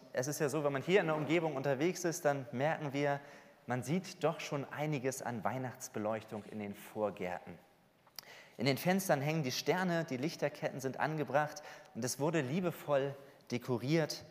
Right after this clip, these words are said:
Und wir merken, Licht scheint hinein in die Dunkelheit. In den nächsten Tagen wird es sicher noch mal etwas mehr Licht werden. Manche sind ja immer etwas später dran und wundern sich, „Oh, jetzt ist plötzlich schon der erste Advent.“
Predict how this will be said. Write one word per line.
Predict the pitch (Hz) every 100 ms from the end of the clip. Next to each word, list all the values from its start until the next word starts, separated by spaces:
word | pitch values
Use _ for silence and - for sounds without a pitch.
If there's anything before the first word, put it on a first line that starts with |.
| - - - _ _
Und | -
wir | 117
merken, | 117 131 131 127 123 - - - _ -
Licht | 117 170 - - - -
scheint | - - 120 120
hinein | 113 107 120 127 127 - - -
in | 110
die | 117
Dunkelheit. | - 107 101 95 98 90 - - _ _ - - - - -
In | -
den | 147
nächsten | 151 220 - 131
Tagen | 147 175 190
wird | 160
es | 147
sicher | 156 196 170
noch | 151
mal | 143 135
etwas | 143 - 139 -
mehr | 127 180 135 - - -
Licht | - 110 120 - 92
werden. | 101 98 98
Manche | 113 143 131
sind | 135
ja | 139
immer | 127 123
etwas | - 117
später | - 135 131
dran | 107 131 165
und | 120
wundern | 165 196 170
sich, | 185 -
„Oh, | 185
jetzt | 156 -
ist | 170 -
plötzlich | - 165 - 180 180
schon | 165 175
der | 147 135
erste | 127 156 - 147 -
Advent.“ | - - 120 208 330